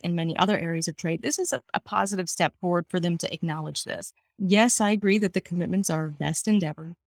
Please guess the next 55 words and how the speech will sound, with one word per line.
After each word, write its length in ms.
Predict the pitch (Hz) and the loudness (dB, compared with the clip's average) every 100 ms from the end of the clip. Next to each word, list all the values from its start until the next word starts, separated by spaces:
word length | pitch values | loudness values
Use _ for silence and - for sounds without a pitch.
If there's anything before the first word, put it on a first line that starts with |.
| - | -6
and 180 | 160 | -2
non-binding, 720 | 160 151 180 165 151 151 151 170 _ _ _ | -2 0 0 0 -2 -2 -2 -6 _ _ _
but 140 | 151 196 | 0 6
it 60 | |
also 300 | 226 277 320 | 8 6 4
creates 340 | - - 214 - | 0 2 2 2
the 80 | |
basis 580 | 175 151 160 185 - 185 | -2 0 0 0 0 -2
for 120 | - | -4
future 320 | 165 202 180 170 | -4 -2 -2 -4
discussions 640 | 160 - 165 170 - 180 | -4 -4 -4 -4 -2 -2
on 160 | 160 160 | -2 -2
the 100 | 165 | -4
issue 380 | 190 - - - - _ _ | -2 0 0 -4 -10 _ _
and 160 | - 214 | 4 6
gives 180 | 226 208 | 6 6
members 380 | 202 196 226 214 | 6 6 4 2
something 260 | 202 185 | 0 0
to 100 | 180 | 2
refer 380 | 180 180 285 294 | 0 2 2 4
to 240 | 247 220 | 4 2
when 100 | 180 | 2
holding 400 | 175 180 165 170 | 2 0 0 -2
each 180 | - 175 | -2 -2
other 240 | - 214 208 | 2 4 2
to 160 | - | 0
account 420 | 165 - 175 170 - | -4 0 0 0 -2
for 80 | |
the 100 | 175 | -4
measures 440 | 156 160 160 160 160 | -2 0 -2 -4 -8
that 140 | 156 | -8
they 100 | - | -8
take. 340 | 147 - 170 - _ _ - | -8 -6 -8 -8 _ _ -4
So 160 | - | -2
for 160 | 175 180 | 0 2
instance, 440 | 175 - 175 170 - _ _ _ _ _ - | 2 2 -2 -2 -6 _ _ _ _ _ -2
the 60 | |
declaration 640 | 190 170 170 165 165 170 | 2 2 0 -2 0 0
mentions 400 | 160 160 160 170 | 0 0 -2 -4
that 120 | 160 - | -4 -4
in 120 | 170 | 0
taking 360 | 233 220 208 | 2 2 4
emergency 540 | 196 190 185 196 180 180 | 2 2 0 -2 -4 0
measures, 420 | 175 175 165 160 | 0 0 -2 -2
members 320 | 175 160 170 | -2 -2 -2
should 200 | - 156 | -2 -4
do 160 | 147 160 | -2 -2
so 200 | - 165 | -2 -2
in 160 | 160 | -2
a 60 | 156 | -4
view 240 | 147 160 | 0 0
toward 440 | 156 160 156 160 147 | 0 -4 -4 -4 -2
minimizing 600 | 175 170 160 156 160 156 | -2 0 0 -2 -4 -10
trade 220 | - 156 | -10 -10
distortions 960 | - - - 226 240 - 208 196 190 | -6 -6 -2 0 2 2 2 2 0